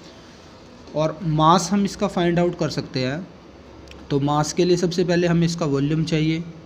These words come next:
और volume को अगर density से multiply कर दे तो mass आ जाएगा। अब volume कितना आएगा?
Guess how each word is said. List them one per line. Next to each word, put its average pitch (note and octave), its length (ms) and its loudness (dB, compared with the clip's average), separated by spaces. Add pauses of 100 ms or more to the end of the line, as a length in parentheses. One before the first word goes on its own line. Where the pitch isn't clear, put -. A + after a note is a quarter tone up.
(360)
और C#3 120 0
volume E3+ 420 2
को F3 100 0
अगर E3 180 2
density C#3+ 420 -2
से E3+ 140 0
multiply D#3 540 0
कर D3+ 120 -4
दे C#3+ 160 -4
तो D#3 140 -4
mass B2 300 -4
आ C#3 80 -2
जाएगा। C#3+ 420 -2 (600)
अब D#3+ 120 0
volume F#3+ 380 4
कितना G#3 320 0
आएगा? G3 380 2